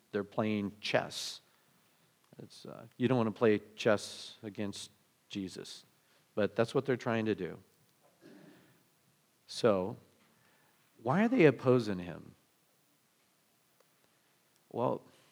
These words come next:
the, the question, or why are they rejecting him? The, the, the question that maybe you should ask yourself is something like this. Why believe in Jesus? Why,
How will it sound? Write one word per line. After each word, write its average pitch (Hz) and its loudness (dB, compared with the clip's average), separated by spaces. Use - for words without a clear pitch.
the, 127 4
the 123 -2
question, - 0
or 117 4
why 156 4
are 202 4
they 208 2
rejecting 120 0
him? 85 -8
The, 120 -4
the, 120 -4
the 131 -8
question 190 0
that 170 2
maybe 131 2
you 127 -4
should - -2
ask 110 0
yourself 104 -4
is 101 -4
something 120 -8
like 120 -4
this. - -10
Why 165 6
believe 202 2
in 143 0
Jesus? 117 -8
Why, 160 8